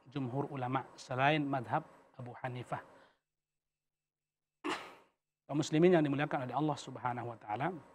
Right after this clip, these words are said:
masih ada juga nama lain dari surat Al-Fatihah itu, yaitu disebut dengan surat Ar-Ruqyah. Surat Ruqyah. Kenapa disebut dengan Ruqyah?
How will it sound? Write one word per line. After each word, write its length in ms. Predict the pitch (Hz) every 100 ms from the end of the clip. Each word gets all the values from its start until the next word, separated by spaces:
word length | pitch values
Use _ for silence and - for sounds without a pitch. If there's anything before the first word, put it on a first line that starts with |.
| _ _ _ _ _ _ _ _ - - - _ _ _ _
masih 120 | 131 147
ada 160 | 160
juga 320 | 147 151 175 -
nama 320 | - 156 151 143
lain 240 | 151 170
dari 240 | 143 135
surat 240 | - 139 139
Al-Fatihah 600 | 135 - 131 - 101 107
itu, 240 | 120 165 196 - - _ _ _ _ _ _ _ _ _ _ _ _
yaitu 560 | 131 127 127 131 196 202
disebut 400 | 165 - 170 208
dengan 240 | 156 160 156
surat 360 | - 160 170 - -
Ar-Ruqyah. 680 | 135 123 127 - - - - - _ _ _ _ _ _ _ _ _
Surat 240 | - 151 - -
Ruqyah. 360 | 147 - 156 - - - _ _ _ _ _ _ _ _ _ _ _ _ _ _ 156
Kenapa 240 | 196 262
disebut 240 | 226 220 196
dengan 160 | 180
Ruqyah? 400 | 165 160 160 226